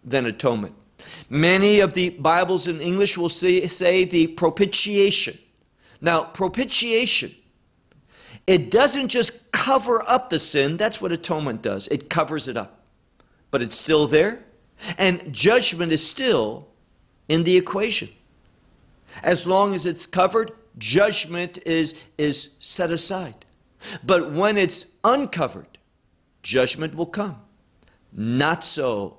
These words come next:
with propitiation. Propitiation is a, a type of redemption, a synonym for that concept, which just doesn't cover it up, but it erases it. It, it annihilates, it destroys. So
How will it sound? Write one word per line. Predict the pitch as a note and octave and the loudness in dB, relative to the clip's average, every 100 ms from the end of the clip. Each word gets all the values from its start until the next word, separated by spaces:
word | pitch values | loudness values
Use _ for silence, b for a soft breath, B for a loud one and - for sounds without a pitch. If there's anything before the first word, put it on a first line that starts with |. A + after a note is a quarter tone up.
| _ | _
with | A#2 A#2 - | -10 -10 -16
propitiation. | - A2+ - B2+ - A#2 G#2+ G2+ - - _ _ _ B B - | -10 -10 -6 -6 -4 -2 -2 -2 -6 -10 _ _ _ B B 0
Propitiation | F3 F3 G3+ - F#3 F3 G#3 - A#3+ A#3+ A3 _ _ B B | 0 2 2 4 4 4 4 2 -2 -6 -14 _ _ B B
is | F#3 F#3 | 4 6
a, | E3+ E3 F3 | 4 4 2
a | D#3 | 0
type | - - G3+ A3 G#3+ E3 | -2 0 2 2 0 2
of | D#3+ D#3+ C#3+ | 2 2 0
redemption, | D#3+ C#3 E3 F#3 - - A3 | 0 2 2 2 0 0 2
a | D#3 | 2
synonym | - - G#3 G3+ F#3 E3 | 2 2 2 2 0 -4
for | - G#3+ G3+ F3+ F#3 F#3+ b b | -4 2 4 4 -2 -8 b b
that | E3 D3 | 2 2
concept, | - D#3 E3 - G#3 - _ _ B B B | 0 -2 0 0 -2 -8 _ _ B B B
which | F#3 F#3 - | 2 4 2
just | C#4 - | 2 4
doesn't | A#3 G3+ F3 - | 0 -2 -8 -8
cover | - A#3+ G#3 F#3 | -2 0 2 0
it | |
up, | F#3+ A#3+ A#3+ - | 0 -2 -2 0
but | C#3 C3+ - _ _ D3+ | 0 -2 -14 _ _ -2
it | C#3 | 0
erases | B2 A2+ B2+ C3 A2+ A2 G#2+ | 0 -2 -2 -2 -4 -4 -8
it. | - _ _ _ _ _ B B B | -10 _ _ _ _ _ B B B
It, | F#3 F#3 - | 2 2 2
it | F#3+ F#3 - | 2 2 0
annihilates, | D3+ D3 D3+ E3+ F3 D#3 C#3 C#3 | -2 0 0 2 2 2 0 -2
it | F3 E3+ | -4 -2
destroys. | D3+ - - - F#3+ D3+ C#3+ | -2 -2 -2 0 2 4 2
So | - - F3 C3 G#2 - | 2 2 2 2 0 -8